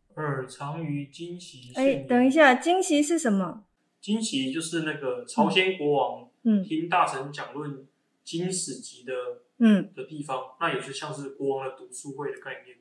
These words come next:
Speaker 2: 对，呃，他们这个国王跟，啊，大臣们，他们一起读书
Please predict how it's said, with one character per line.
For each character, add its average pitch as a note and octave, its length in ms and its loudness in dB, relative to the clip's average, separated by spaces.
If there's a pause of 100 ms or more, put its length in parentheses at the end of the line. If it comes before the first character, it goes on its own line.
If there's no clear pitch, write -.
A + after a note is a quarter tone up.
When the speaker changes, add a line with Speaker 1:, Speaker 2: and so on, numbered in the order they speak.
(100)
Speaker 2:
对， G#3+ 480 4
呃， G3+ 220 2
他 C#4+ 160 4
们 C4+ 480 4
这 B3 140 0
个 F#3+ 200 2
国 A3 240 6
王 G#3 260 6
跟， A#3 400 4
啊， G3 200 -2
大 B3+ 200 2
臣 A#3 200 -4
们， G#3+ 400 0
他 B3+ 160 -4
们 G3+ 320 -2 (220)
一 B3+ 140 0
起 G#3 400 -2
读 F#3 260 -10
书 A3 420 -2